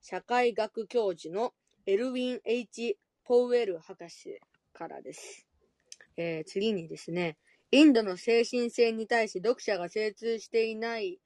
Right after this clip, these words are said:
ようとなかろうと、バガワットギーター、あるがままの詩を読むことは実に有益である。それによって、多大数のヒンズー教徒が今日なお理解しているのを同じように、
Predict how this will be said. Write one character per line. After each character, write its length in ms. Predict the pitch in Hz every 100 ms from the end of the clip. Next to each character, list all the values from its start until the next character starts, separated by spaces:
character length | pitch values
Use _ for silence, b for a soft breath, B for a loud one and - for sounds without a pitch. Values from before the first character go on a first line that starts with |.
| _ _ _ -
よ 200 | 226 208
う 60 |
と 100 | 185
な 140 | 175 170
か 180 | 190
ろ 140 | 185 180
う 40 |
と、 200 | - 160 _ _ _ _
バ 120 | 196
ガ 180 | 220 262
ワ 140 | 262
ッ 60 | -
ト 120 | 247
ギ 200 | 208 214
ー 60 |
タ 200 | - 165
ー、 20 | 165
あ 100 | 247
る 100 | 294
が 140 | 262
ま 140 | 240
ま 80 | 226
の 120 | 214
詩 180 | 214 -
を 80 | 202
読 200 | 196 202
む 120 | 196
こ 120 | 190
と 140 | 185 190
は 100 | 175
実 280 | 190 233 269
に 200 | 196 165
有 220 | 190 190
益 220 | 185 185
で 100 | 175
あ 100 | 170
る。 160 | 160 147 _ _ _ _ _ _ _ _
そ 160 | - 190
れ 120 | 220
に 100 | 247
よ 100 | 240
っ 80 | 233
て、 320 | _ 202 - _ b b b b
多 160 | 185
大 240 | 190 262 269
数 260 | - 220
の 140 | 208 202
ヒ 160 | 185
ン 180 | 214 254
ズ 80 | 226
ー 120 | 247
教 200 | 220 240
徒 140 | 226 185
が 240 | 165 196 _ _ _ _
今 200 | - 277
日 60 | 254
な 160 | 247 302
お 60 |
理 140 | 285 277
解 220 | 269 240
し 60 |
て 180 | - 220
い 40 | 208
る 160 | 208
の 280 | 196 175 208
を 100 | 220 _ -
同 220 | 190 190
じ 160 | 170
よ 140 | 185 170
う 40 |
に、 240 | 160 156